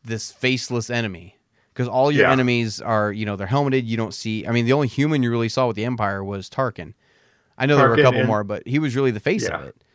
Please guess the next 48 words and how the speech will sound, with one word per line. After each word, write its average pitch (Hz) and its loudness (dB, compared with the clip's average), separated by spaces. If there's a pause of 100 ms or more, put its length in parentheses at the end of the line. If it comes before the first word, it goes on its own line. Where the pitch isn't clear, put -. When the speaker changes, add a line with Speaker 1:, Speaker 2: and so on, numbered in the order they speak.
(540)
Speaker 1:
And, 120 -4 (160)
and 117 -4 (140)
you 127 0
see 160 -4 (140)
what 127 -2
they're 117 -2
capable 123 0
of 107 -2
when, 107 -4
you 107 -4
know, 107 -4
when 101 -8
they 98 -8
destroy 101 -6
Alderaan. 117 2
When 110 -6
you 131 0
come 190 0
to 139 -2 (120)
Empire 117 -2 (560)
and 120 0
you 131 -4
start 156 -2
to 127 -6
see 160 -4
these 127 -2
officers 117 0
on 117 0
the 113 0
bridges 127 2
of 117 0
these 110 -4
Star 139 2
Destroyers, 101 -4
and 110 -6
you 104 -6
start 123 -4
to 113 -12
see 123 -6 (680)
kind 156 -2
of, 135 -2
you 123 -4
know, 113 0
I 107 0
don't 135 2
wanna 123 -2
say 123 -2
their, 101 -4